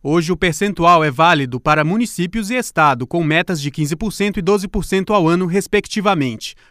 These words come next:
Com a medida, seriam vinte e cinco bilhões de reais por ano a mais para a saúde pública, em um orçamento de oitenta bilhões.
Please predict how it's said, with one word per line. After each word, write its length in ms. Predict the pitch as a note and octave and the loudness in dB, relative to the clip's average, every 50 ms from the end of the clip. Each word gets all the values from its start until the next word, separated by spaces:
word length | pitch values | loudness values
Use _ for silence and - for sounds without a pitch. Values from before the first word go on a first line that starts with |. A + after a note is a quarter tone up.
| _ - | _ 0
Com 120 | A#3 B3 | 2 4
a 80 | A3+ F#3 | 4 4
medida, 480 | D#3+ C#3 A#2+ C3 F#3 F#3+ C3 B2 G#2+ _ _ - - _ | 2 0 0 0 -2 -2 -2 -4 -8 _ _ -20 -20 _
seriam 460 | - - D#3+ D#3+ E3+ G3+ G#3+ F#3+ C#3+ | -6 -2 0 0 0 0 -2 -2 -4
vinte 280 | A#2+ A#2+ D3 A#3 C4 - | -6 -2 0 0 0 0
e 20 | |
cinco 320 | - - A3 A#3 - G#3+ D#3 | -2 -2 -2 0 0 -2 0
bilhões 500 | F#3+ G3+ D#3+ D3+ F3 G#3+ A#3+ A3 E3 C#3+ | 0 0 4 4 4 4 4 2 0 0
de 80 | F#3+ | 0
reais 320 | E3+ E3+ E3 F3+ G3+ F#3+ - | 2 4 4 4 2 0 0
por 260 | - - B3+ G#3+ F#3 | 2 4 4 6 6
ano 360 | G#3+ A3+ G#3 E3+ D3+ D3+ F#3 | 6 4 4 2 2 4 4
a 80 | G#3 F#3+ | 4 4
mais 360 | E3 F3+ G3+ G3+ F3+ D#3 - | 6 4 4 4 2 0 -2
para 200 | - D#3+ D3+ D#3 | 0 0 0 0
a 40 | D3+ | -2
saúde 380 | - F3+ E3+ F3 F#3+ D#3+ E3+ | -2 -2 0 0 0 -2 -4
pública, 560 | - - G3 A3 E3 D3 C3 - C3+ A#2 - _ _ _ _ - | -2 0 0 0 2 0 -2 -2 -4 -8 -8 _ _ _ _ -2
em 160 | D3+ D#3 E3+ | 0 0 2
um 100 | E3+ D#3+ | 2 2
orçamento 540 | E3 D#3+ - - G3 E3+ D#3+ F#3 G3+ - G3 | 2 2 2 2 2 2 2 0 0 -2 -2
de 120 | G3+ C#4 | -2 0
oitenta 440 | B3+ F3 - - E3 F#3+ G3+ - G3 | 0 0 0 0 -2 -2 0 -2 -2
bilhões. 680 | E3+ A3+ F#3+ D3+ D#3 D#3+ D#3 C#3 A#2+ G#2+ - - - | -2 0 0 2 2 2 2 2 -2 -4 -10 -18 -20